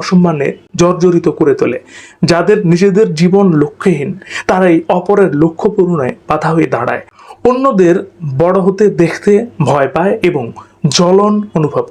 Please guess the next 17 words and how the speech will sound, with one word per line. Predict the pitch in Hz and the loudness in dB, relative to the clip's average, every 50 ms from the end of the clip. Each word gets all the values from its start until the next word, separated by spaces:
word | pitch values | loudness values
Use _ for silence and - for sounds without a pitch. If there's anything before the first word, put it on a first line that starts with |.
| - - | -10 -8
করে। | - - - - _ _ _ _ _ _ _ - - - - 185 | -8 -8 -8 -10 _ _ _ _ _ _ _ -20 -10 -4 -2 0
অযোগ্য | 190 185 233 190 190 185 202 233 233 233 - - - - 151 | 2 2 0 0 0 0 2 4 4 4 2 0 -2 -2 -2
মানুষই | 147 156 170 180 - - 165 - 120 135 - - | 0 2 0 0 0 0 -2 -2 -2 -6 -6 -4
সবসময় | - 170 170 - - 170 139 127 - - - - - - - - 165 147 196 | -4 -4 -4 -2 -6 -6 -6 -6 -12 -14 -16 -18 -14 -12 -4 -2 0 2 2
যোগ্য | 202 190 185 214 208 180 | 0 0 2 2 2 2
মানুষকে | 156 147 135 - - - - - - - _ _ _ _ _ _ - - | 2 0 -2 -6 -6 -6 -6 -8 -8 -10 _ _ _ _ _ _ -6 -4
ছোট | - - 226 226 226 - 254 254 254 247 - - - _ _ _ _ - _ - - | 0 0 0 0 2 2 2 2 4 2 0 -2 -8 _ _ _ _ -20 _ -4 -2
করাটাই | 202 202 208 214 202 220 196 151 143 151 180 220 - - - 160 | -2 0 0 0 0 0 0 0 0 -2 -4 -6 -8 -4 0 0
লক্ষ্য | 185 190 185 - - - 214 202 | 0 0 -2 -4 -2 0 0 0
হিসেবে | 185 - 185 151 - 127 - - - - _ _ _ - 127 | 2 0 -2 -2 -2 -4 -6 -10 -14 -20 _ _ _ -4 -2
বেছে | 143 147 147 - - 127 | -2 -2 -2 -4 -6 -6
নেয়। | 117 110 - - _ _ _ _ _ _ _ _ _ _ _ _ _ - | -8 -8 -10 -14 _ _ _ _ _ _ _ _ _ _ _ _ _ 0
প্রত্যাশা | 208 220 214 220 220 190 185 - 147 - | 0 0 0 0 -2 -2 -2 -4 -6 -4
করব | - 147 - - 135 - 190 - _ - - 160 170 | -4 -4 -4 -4 -8 -10 -10 -12 _ -6 -4 -2 -2
আপনি | 170 - 208 208 190 151 135 147 185 - - - - - - | -2 0 2 2 2 2 0 -2 -4 -6 -8 -20 -16 -6 -6
অন্তত | 151 - - 143 - - 127 - - - - - - - 165 165 | -4 -2 -2 -2 0 0 -2 -2 -4 -10 -18 -16 -6 -2 -2 0
এদের | 160 180 180 | 2 2 0